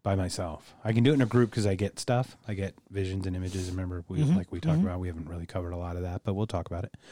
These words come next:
Speaker 1: I need noise. It's almost like the noise is, uh,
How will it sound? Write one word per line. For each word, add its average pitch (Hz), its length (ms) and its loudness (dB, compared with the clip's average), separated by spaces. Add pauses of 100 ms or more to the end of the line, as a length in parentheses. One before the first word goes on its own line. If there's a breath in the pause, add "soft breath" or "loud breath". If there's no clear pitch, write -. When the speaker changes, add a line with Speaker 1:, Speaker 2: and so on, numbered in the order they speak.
(800 loud breath)
Speaker 1:
I 113 140 4
need 113 220 6
noise. 104 420 0
It's - 120 -12
almost 107 340 2
like 95 300 0
the 101 60 0
noise 95 460 0
is, 87 380 -8
uh, 80 580 -8